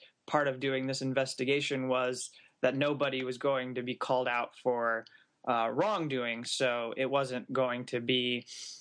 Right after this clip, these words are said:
uh, this effort to hold people accountable, which, you know, so everyone's gotten away with the torture, and, and they did this report, and it's supposed to show what the C I A was doing,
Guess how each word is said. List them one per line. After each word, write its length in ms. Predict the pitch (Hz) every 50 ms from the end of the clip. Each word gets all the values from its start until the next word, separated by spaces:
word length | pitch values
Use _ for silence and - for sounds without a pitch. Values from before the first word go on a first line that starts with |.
| - - -
uh, 240 | 123 120 117 117 110
this 280 | 110 123 113 - - -
effort 420 | 147 131 - - 127 123 113 -
to 100 | - 131
hold 220 | 123 127 123 120 -
people 260 | 131 127 123 123 123
accountable, 640 | 123 - 151 143 131 131 123 127 123 120 113 120
which, 340 | 123 131 202 - - - - -
you 120 | - 123
know, 100 | - -
so 140 | - - 131
everyone's 400 | 143 151 175 170 170 160 156 -
gotten 320 | - 165 156 117 151 151
away 220 | 147 143 139 139 135
with 100 | 135 -
the 80 | 139
torture, 480 | 123 - 131 120 113 - 123 123 123 123
and, 180 | 120 120 123
and 220 | 120 120 131 135 131
they 120 | 131 131
did 180 | 127 139 135 139
this 140 | 143 143 151
report, 420 | 143 143 - 135 131 131 - - - - - - - -
and 120 | 135 131 139
it's 200 | 143 131 - -
supposed 300 | - - 151 147 143 -
to 60 | 143
show 560 | 139 - - 156 151 147 143 143 139 139 139 - - - - _
what 200 | - 135 143 135
the 60 | 143 135
C 220 | - - 151 147
I 80 | 135 135 135 135
A 60 | 131
was 200 | 131 131 123 120
doing, 540 | 120 147 143 143 139 135 131 131 131 131